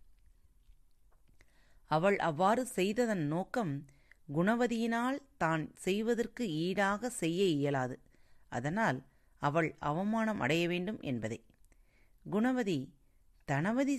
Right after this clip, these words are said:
செய்ததைப் போல செய்ய இயலாது எண்ணி மிகுந்த வருத்தத்தோடு வீட்டுக்கு வந்து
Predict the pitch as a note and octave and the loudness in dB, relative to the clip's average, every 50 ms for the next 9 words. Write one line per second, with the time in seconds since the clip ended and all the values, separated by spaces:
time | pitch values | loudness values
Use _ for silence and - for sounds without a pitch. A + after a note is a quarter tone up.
0 | - - A#3+ A#3+ G#3+ A#3 G#3+ A#3 A3+ A3+ - G3 G#3+ A3+ A#3 A3+ - F3+ E3 E3+ | 0 0 0 0 0 0 0 0 -2 -2 -2 -2 -2 0 -2 -2 -2 0 0 0
1 | F#3+ G#3 G3 F3 E3+ E3 D#3+ D#3+ D#3 D3 C#3 C#3+ C#3+ C3+ C3+ C#3+ D#3 F3 G3+ G#3+ | 2 2 2 4 4 4 4 2 2 0 0 -2 -4 -2 -2 -2 -2 -2 -2 -2
2 | F3+ C#3+ C3 C3 - _ _ _ _ _ _ _ - G#3+ B3 A#3 D4 D#4 D4+ D#4 | -2 -2 -4 -6 -10 _ _ _ _ _ _ _ -2 -2 0 2 2 2 2 2
3 | D4+ C4+ G#3 F3+ F3 - - F3+ - - F3+ G3 G3 G3 D#3 E3 E3+ - - E3 | 2 4 4 4 2 2 -2 -4 -2 0 -2 0 0 0 0 -2 -2 -2 -4 -6
4 | - - D3 C3+ C3 C#3+ D#3 D#3 G3 E3 C3 C3+ | -4 -4 -4 -2 -2 -2 0 -2 -2 -2 -2 -4